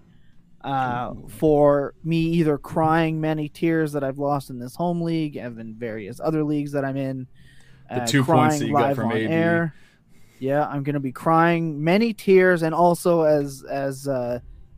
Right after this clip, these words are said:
Speaker 1: the only worst team in the A F C North, uh, being Cleveland, 'cause I think Baltimore will lose this weekend, and I think Pittsburgh will also win. So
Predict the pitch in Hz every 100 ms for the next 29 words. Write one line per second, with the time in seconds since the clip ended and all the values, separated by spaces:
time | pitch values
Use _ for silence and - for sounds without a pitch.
0 | - 151 185 208 202 202 208 196 160 175
1 | 170 - 180 175 165 156 156 147 151 139
2 | 147 151 147 143 - - 127 123 127 147
3 | 143 127 127 - 220 208 160 143 127 131
4 | 135 127 127 139 135 127 123 123 123 117
5 | 113 110 113 123 120 120 - 113 110 110
6 | 107 _ _ - - 113 110 - 104 -
7 | 107 - 101 101 92 95 - 90 78 -
8 | - - 127 120 120 113 - - - -
9 | - - - - 180 180 175 170